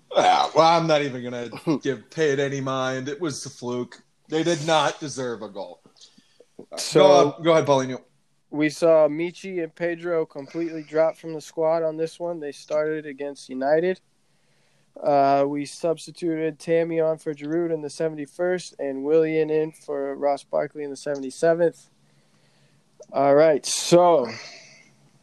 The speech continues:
Speaker 3: according to the statistics, pretty even match, but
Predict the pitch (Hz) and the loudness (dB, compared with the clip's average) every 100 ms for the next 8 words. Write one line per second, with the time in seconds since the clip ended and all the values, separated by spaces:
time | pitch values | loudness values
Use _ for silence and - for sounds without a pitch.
0 | _ _ - - 127 - 165 180 190 - | _ _ -16 -8 -6 2 4 4 2 -2
1 | 165 165 - 156 151 202 - 202 185 - | 0 0 -2 -6 0 0 2 0 0 -6
2 | - _ - 190 190 185 202 185 175 170 | -20 _ -4 -2 -2 -2 -6 -4 -2 2
3 | 170 180 - - _ _ _ _ _ _ | 2 0 -8 -20 _ _ _ _ _ _
4 | _ _ 156 143 139 | _ _ 0 0 -2